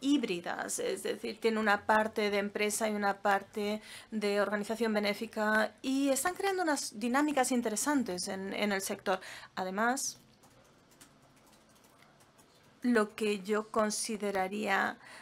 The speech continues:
ver entidades fiscales que permiten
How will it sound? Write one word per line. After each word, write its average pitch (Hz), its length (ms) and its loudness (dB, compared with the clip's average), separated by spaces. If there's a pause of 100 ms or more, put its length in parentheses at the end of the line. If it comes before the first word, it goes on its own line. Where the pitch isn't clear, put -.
(100)
ver 208 300 0
entidades 208 840 0
fiscales 208 720 0
que 220 160 0
permiten 226 1300 2